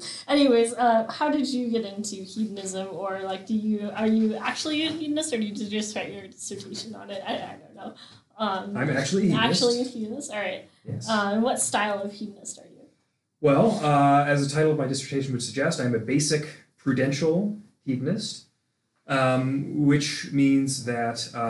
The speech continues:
Speaker 2: I am a hedonist about well-being. I'm a hedonist about, um, I'm a hedonist when it comes to the question of what is ultimately, fundamentally,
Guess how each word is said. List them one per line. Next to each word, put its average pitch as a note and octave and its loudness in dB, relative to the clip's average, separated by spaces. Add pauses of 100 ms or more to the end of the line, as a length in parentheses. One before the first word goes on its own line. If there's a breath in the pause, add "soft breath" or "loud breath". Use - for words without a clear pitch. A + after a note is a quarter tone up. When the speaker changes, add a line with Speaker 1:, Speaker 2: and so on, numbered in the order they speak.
Speaker 2:
I B2 -2
am B2 2
a - 0
hedonist F3+ 2
about B2 -6 (180)
well-being. A2 -6 (220)
I'm A2+ -20
a - -18
hedonist C#3 -4
about, G#2+ -8 (460)
um, G#2 -4 (640)
I'm C#3+ 0
a - 2
hedonist E3+ 6
when D3+ 4
it C#3 0
comes C#3+ 2
to C3+ -4
the B2 -4
question B2+ -2
of G#2+ -6 (380)
what D3 2
is B2+ 2 (160)
ultimately, C3 -2 (100)
fundamentally, B2 -2